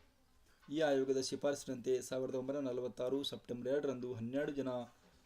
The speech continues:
ಸದಸ್ಯರನ್ನೊಳಗೊಂಡ ಹಂಗಾಮಿ ಸರ್ಕಾರವನ್ನು ಜವಾಹರ್ಲಾಲ್ ನೆಹರೂರವರು ರಚಿಸಿದರು. ನೆಹರು ಹಂಗಾಮಿ ಸರ್ಕಾರದಲ್ಲಿ ಉಪಾಧ್ಯಕ್ಷ ಹುದ್ದೆಯನ್ನ, ಆ, ಉಪಾಧ್ಯಕ್ಷ ಹುದ್ದೆಯಲ್ಲಿದ್ದರು. ನೆಕ್ಸ್ಟ್ ನೋಡ್ರಿ, ಲಾರ್ಡ್ ಮೌಂಟ್ ಬ್ಯಾಟನ್ ಯೋಜನೆ.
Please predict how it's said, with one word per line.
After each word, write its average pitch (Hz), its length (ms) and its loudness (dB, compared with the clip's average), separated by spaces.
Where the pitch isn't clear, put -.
ಸದಸ್ಯರನ್ನೊಳಗೊಂಡ 131 880 0
ಹಂಗಾಮಿ 127 520 0
ಸರ್ಕಾರವನ್ನು 120 560 -4
ಜವಾಹರ್ಲಾಲ್ 123 560 -4
ನೆಹರೂರವರು 123 720 -2
ರಚಿಸಿದರು. 117 680 -4
ನೆಹರು 147 320 4
ಹಂಗಾಮಿ 135 440 0
ಸರ್ಕಾರದಲ್ಲಿ 127 600 -4
ಉಪಾಧ್ಯಕ್ಷ 120 480 -4
ಹುದ್ದೆಯನ್ನ, 120 560 -4
ಆ, 117 80 -10
ಉಪಾಧ್ಯಕ್ಷ 127 680 -2
ಹುದ್ದೆಯಲ್ಲಿದ್ದರು. 123 760 -4
ನೆಕ್ಸ್ಟ್ 131 280 -8
ನೋಡ್ರಿ, 139 340 -2
ಲಾರ್ಡ್ 123 280 4
ಮೌಂಟ್ 123 220 -8
ಬ್ಯಾಟನ್ 135 500 -2
ಯೋಜನೆ. 120 560 -4